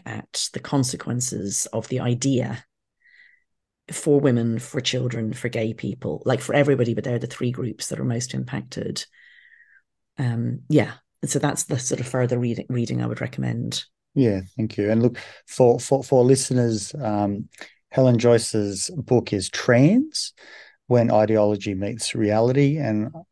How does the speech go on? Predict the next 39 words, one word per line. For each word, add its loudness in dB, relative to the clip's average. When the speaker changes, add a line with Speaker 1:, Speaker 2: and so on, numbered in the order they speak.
Speaker 2:
um, 0
I, 4
I 6
listened 4
to 4
it 4
on, 2
on 0
Audible, 4
um, -4
but 6
I'm, 6
I'm 2
assuming 0
it's, -8
it's -6
Amazon 6
and, 0
um, -2
you -4
know, -2
all 4
Speaker 1:
Yeah, 8
it's 2
available 8
in 4
all 4
the 0
usual 0
places. -4
Now, 6
it 6
has 2
been 2
reissued 0
with -4
a 2
new 4
title, -6